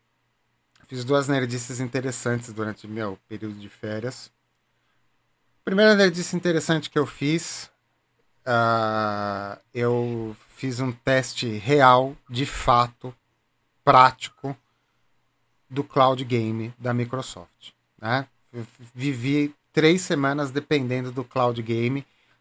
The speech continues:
e fiz questão de testar ele em situações adversas. Eu viajei, né? Viajei de férias, fui lá pro Paracaju, terra da minha sogra.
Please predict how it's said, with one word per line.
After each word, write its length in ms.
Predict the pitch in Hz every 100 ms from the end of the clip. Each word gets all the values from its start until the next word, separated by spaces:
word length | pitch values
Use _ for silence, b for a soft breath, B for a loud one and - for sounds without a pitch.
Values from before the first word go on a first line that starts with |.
| -
e 60 | 127
fiz 180 | 147 143
questão 380 | 160 151 160
de 100 | 151
testar 680 | 156 - 151 - - 147 143
ele 420 | 135 139 139 143 -
em 340 | 143 139 135
situações 800 | 123 - - 143 - - 139 139
adversas. 560 | 143 160 143 110 - 107
Eu 40 |
viajei, 560 | 110 139 147 113 127 175
né? 160 | 147 151
Viajei 360 | 117 107 113
de 100 | 113
férias, 420 | - 113 139 123
fui 120 | - 101
lá 80 | 98
pro 240 | - 98 _ _ _ _ _ _ _ _ _
Paracaju, 680 | 113 107 107 - 110 95 131
terra 240 | - 113
da 120 | 113 113
minha 160 | 117
sogra. 560 | 113 - 123 139 151